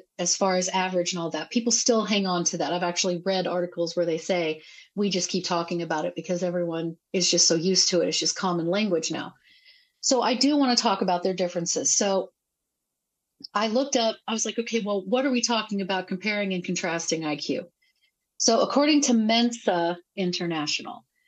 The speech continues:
I Q or intelligence quotient is a type of standard score that indicates how far above or how far below his or her peer group an individual stands in mental ability.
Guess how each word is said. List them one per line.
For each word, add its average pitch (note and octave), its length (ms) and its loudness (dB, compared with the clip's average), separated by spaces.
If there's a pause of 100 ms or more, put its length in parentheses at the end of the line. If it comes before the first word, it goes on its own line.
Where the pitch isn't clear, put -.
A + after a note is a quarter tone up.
(180)
I A3 140 4
Q A3 380 4
or F#3 260 4
intelligence F#3 720 2
quotient - 760 2
is E3+ 160 2
a F3 60 4
type F#3+ 320 0
of F3+ 100 0
standard G3+ 460 2
score A#3+ 360 2
that A3 140 0
indicates A3+ 560 -2
how F3+ 160 -4
far E3 340 -2
above B3+ 520 0 (360)
or F#3+ 120 -2
how G3 160 2
far G#3 280 2
below G3 760 2 (300)
his C4+ 260 0
or A3 180 -2
her B3+ 260 -4
peer C4 300 0
group F#3 320 -2
an G3 140 -4
individual G3 520 -2
stands A#3+ 640 0
in G3 280 -2
mental G3 380 -2
ability. F3 560 -2